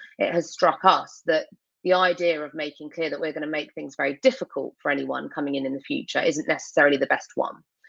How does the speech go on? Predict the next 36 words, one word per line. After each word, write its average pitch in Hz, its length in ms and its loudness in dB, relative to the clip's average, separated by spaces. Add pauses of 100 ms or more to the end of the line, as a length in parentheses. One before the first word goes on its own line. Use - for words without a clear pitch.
(140)
right? - 180 2
Everyone's 170 520 4
clear 143 320 2
that 139 200 -4
Sandgaard 139 380 -2
needs 139 240 -8
to - 120 -14
go, 165 280 6 (580)
and 170 360 4 (320)
even 160 360 0
still, 220 680 4 (200)
he's 190 300 -4
been 156 200 -2
saying, 151 640 2
"Well, 151 500 2
I'm, 160 300 0
I 165 260 4
am 180 140 2
going. - 380 -8 (240)
I, 156 180 0 (400)
I, 160 260 -2
I'm, 151 160 -2
I'm 160 160 -2
selling 147 320 2
up. 123 240 -4
I'm 143 140 -6
trying 147 240 -2
to 139 80 -12
find 139 220 -4
someone 135 260 -8
to - 80 -14
sell 131 260 0 (100)
to." - 100 -2 (480)
So 233 320 6 (1300)
it's - 160 -10
not - 180 4